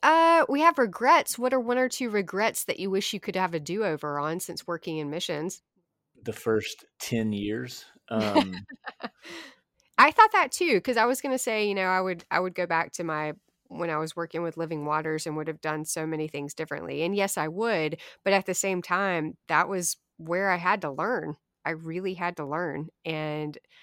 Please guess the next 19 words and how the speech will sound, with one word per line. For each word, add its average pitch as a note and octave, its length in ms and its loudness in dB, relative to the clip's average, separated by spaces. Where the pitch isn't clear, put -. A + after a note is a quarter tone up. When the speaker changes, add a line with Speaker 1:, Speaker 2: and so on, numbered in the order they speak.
Speaker 1:
learn E3 440 0
humility, D#3 840 -4
and D#3 480 -4
what D#3+ 260 -6
better D#3 240 -2
way D#3 160 -2
to - 140 -10
learn D3+ 220 -4
it D3 220 -6
than C#3+ 400 -6
making D3 560 -8
the D3 60 -12
mistakes D3+ 600 -8
that C#3+ 140 -8
I C#3+ 120 -8
made? C#3 340 -6
Speaker 2:
Yeah. A2 560 4
<sighs> - 0 -
God, - 80 0